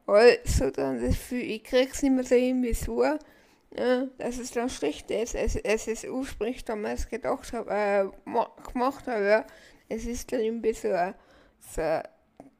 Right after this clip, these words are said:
Druck, den ich mir ein bisschen sel-, selber stell, ja. Es ist oft einfach so, äh, dass man einfach, man kriegt nicht alles genauso hin,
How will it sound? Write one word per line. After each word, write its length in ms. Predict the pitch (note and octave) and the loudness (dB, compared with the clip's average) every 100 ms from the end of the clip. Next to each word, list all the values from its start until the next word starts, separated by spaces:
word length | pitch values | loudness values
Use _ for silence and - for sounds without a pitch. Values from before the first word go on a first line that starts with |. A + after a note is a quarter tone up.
| _ _ _ - - | _ _ _ -20 -14
Druck, 340 | - C4 - | -6 -4 -4
den 140 | - G3 | -4 -2
ich 140 | G3+ | 0
mir 80 | G3+ | 0
ein 80 | F#3+ | 2
bisschen 240 | G#3 G#3+ | -2 -4
sel-, 340 | - G3+ G#3 - | -6 -4 -4 -6
selber 440 | - - F3 F#3 G#3 | -10 -6 -4 -4 -6
stell, 380 | - E3+ E3+ - _ - | -8 -4 -4 -6 _ -8
ja. 160 | E3+ - - - - - | -8 -8 -16 -20 -20 -16
Es 140 | G#3 | -4
ist 200 | A#3+ A#3+ | -4 0
oft 300 | - B3+ - | 2 2 0
einfach 340 | A#3+ - B3 - | -6 -6 -8 -2
so, 340 | A3 G#3+ A#3+ - _ _ _ _ - | 2 2 0 -4 _ _ _ _ -8
äh, 280 | G#3+ A3 | -4 -4
dass 260 | - - - | -6 -8 -8
man 160 | - G#3+ | -6 -6
einfach, 320 | F#3+ - - | -6 -8 -12
man 200 | - G#3 | -10 -8
kriegt 380 | - - G#3+ - | -8 -8 -8 -4
nicht 180 | A3+ - | -4 -2
alles 320 | B2+ G3+ - | -2 -4 -6
genauso 460 | G#3+ G3 F3 G#3+ A#3 | -4 -2 -2 -2 -2
hin, 500 | A#3 A3+ G#3+ - | 0 -2 -6 -12